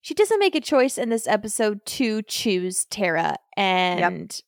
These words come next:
Speaker 1: I, I know that's unpopular, but
Speaker 2: Yeah, the show sets it up so that she has no other choice but to choose Tara. And I think that's a disservice to Tara and Willow's relationship,
Speaker 1: And
Speaker 2: to the story they're trying to
Speaker 1: Oz.
Speaker 2: tell,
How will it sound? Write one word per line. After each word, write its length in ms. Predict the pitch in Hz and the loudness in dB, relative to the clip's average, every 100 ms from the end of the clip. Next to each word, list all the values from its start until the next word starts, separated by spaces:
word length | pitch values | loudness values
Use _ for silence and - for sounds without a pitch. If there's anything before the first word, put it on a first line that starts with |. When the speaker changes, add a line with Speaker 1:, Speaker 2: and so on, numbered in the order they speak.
| _ _ 202 | _ _ -2
Speaker 1:
I, 1500 | 240 302 330 320 330 330 330 320 320 320 320 320 320 311 - | 0 2 2 2 2 2 0 -2 -4 -6 -6 -6 -6 -6 -2
I 100 | 247 | 0
know 120 | 277 | 2
that's 200 | 285 294 | 0 0
unpopular, 640 | 302 285 294 294 208 196 208 | -2 0 -2 2 2 2 2
but 280 | 214 202 - - _ | 2 0 -2 -10 _
Speaker 2:
Yeah, 160 | 208 190 | 2 2
the 120 | 208 | 4
show 180 | - 254 | 4 4
sets 300 | 277 277 - | 6 4 6
it 80 | 208 | 8
up 200 | 202 - | 6 4
so 140 | 214 | -2
that 220 | 208 - | 0 2
she 160 | - 220 | 0 0
has 320 | 202 185 185 | 2 2 0
no 160 | 185 180 | 0 4
other 300 | 175 175 175 | 4 2 -2
choice 380 | - 156 139 - | -2 -4 -4 -2
but 160 | 170 - | -2 -2
to 80 | 165 | -8
choose 320 | - - - | -8 -8 -10
Tara. 300 | - 185 117 | -8 -4 -2
And 120 | 127 | 2
I 140 | 196 202 - | 2 2 0
think 240 | 240 240 | 0 2
that's 180 | 247 240 | 2 2
a 40 | |
disservice 520 | 190 208 - 196 196 - | 0 -2 0 0 0 -4
to 100 | 190 | -10
Tara 320 | - 196 180 | -2 2 2
and 120 | 170 | 2
Willow's 300 | 175 208 233 | 2 2 2
relationship, 500 | 269 269 285 285 262 | 2 2 0 -2 4
Speaker 1:
And 460 | 277 330 339 320 - | 4 4 0 -6 -10
Speaker 2:
to 80 | 202 | 2
the 100 | 262 | 6
story 380 | 339 226 240 | 8 8 8
they're 120 | 247 453 | 8 6
trying 200 | 285 - | 6 4
to 60 | 202 | 2
Speaker 1:
Oz. 40 | |
Speaker 2:
tell, 320 | 254 247 254 | 6 6 4